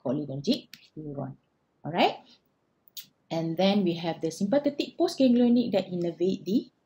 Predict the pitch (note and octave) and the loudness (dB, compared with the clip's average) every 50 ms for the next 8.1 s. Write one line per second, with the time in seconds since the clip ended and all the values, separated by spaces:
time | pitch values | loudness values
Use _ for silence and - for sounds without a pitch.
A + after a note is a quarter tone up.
0 | _ _ _ _ _ _ - F3+ - - - E3 D#3+ D#3+ D#3 D3+ D#3+ D3+ - - | _ _ _ _ _ _ -4 -4 -4 -4 -6 -6 -6 -6 -6 -4 -4 -4 -2 -2
1 | F#3+ D4 - - - - - - _ _ _ _ _ - E3+ F#3+ G#3 C#4+ C#4+ - | -2 -2 -2 -4 -12 -20 -20 -20 _ _ _ _ _ -2 2 4 4 4 2 -2
2 | - - G#3+ F#3 - - - - F#3 F#3 F#3+ F#3+ F#3+ F#3+ F#3 D#3+ D3+ D3+ - - | -4 -2 -2 -2 -2 -4 -2 0 2 2 4 4 2 2 0 -2 -6 -8 -8 -8
3 | D3+ - - - - - E3 D#3+ - - E3+ - - - - - E3 E3+ - - | -8 -6 -6 -8 -6 -8 -10 -10 -10 -10 -10 -12 -14 -18 -10 -6 -6 -6 -4 -2
4 | D3+ G3+ C#4+ - - - - - - - E3 D3+ D#3 D3+ - - D3 C#3+ D3 C#3 | 0 0 0 0 -4 -10 -18 -10 -6 -4 -2 -2 -2 -4 -4 -4 -4 -4 -4 -6
5 | C#3 C#3+ - - - C#4+ E4+ A4 - - _ _ _ _ _ _ _ _ _ _ | -8 -8 -6 0 2 2 2 2 -2 -8 _ _ _ _ _ _ _ _ _ _
6 | _ _ - _ - B3 F4+ G#4+ E4+ F#3 E3+ E3+ - F3+ E3+ C#3+ C#3+ - C#3+ - | _ _ -14 _ -2 0 0 0 0 -2 -4 -4 -6 -6 -8 -8 -8 -10 -12 -10
7 | - - F#3 - - C3 C#3+ D3 C#3+ D3 D3 - C#3 - C#3+ C#3 C#3 C#3 C3+ C3+ | -10 -10 -8 -4 -4 -4 -4 -4 -6 -8 -8 -8 -10 -10 -10 -12 -10 -10 -10 -12
8 | C3+ | -12